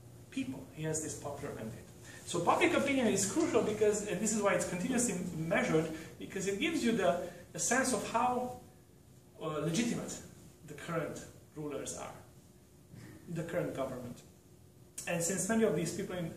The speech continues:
in power will want to be in power after the next election as well, uh, they will try to adjust their position because it depends on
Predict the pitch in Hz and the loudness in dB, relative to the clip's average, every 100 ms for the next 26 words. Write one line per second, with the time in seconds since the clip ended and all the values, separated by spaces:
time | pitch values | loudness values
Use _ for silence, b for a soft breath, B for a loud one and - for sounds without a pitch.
0 | - 160 156 202 170 170 170 B B B | -8 -6 2 4 6 4 2 B B B
1 | - 143 160 196 240 180 156 143 - - | -10 0 6 8 8 6 2 0 -4 -10
2 | - - - - - - - - - - | -20 -20 -20 -20 -20 -20 -20 -20 -20 -10
3 | 160 180 175 156 147 147 151 151 - 160 | -6 2 6 8 8 4 0 0 2 2
4 | 156 151 131 208 233 - - B B B | 2 -2 -2 4 4 4 0 B B B
5 | B B B B - - - 165 160 156 | B B B B -20 -18 -2 0 0 -2
6 | 180 196 190 - 220 220 220 196 190 185 | 2 2 2 4 6 6 4 2 2 0
7 | - 175 156 175 - - 135 135 135 139 | -2 -2 0 0 -2 -4 -4 -2 -2 -2
8 | 135 135 131 120 - - - - - - | -4 -4 -6 -8 -10 -18 -20 -20 -20 -20
9 | - - - 160 165 156 143 139 147 139 | -20 -18 -10 -6 -4 -2 -4 -2 -4 -4
10 | - - 110 | -6 -8 -10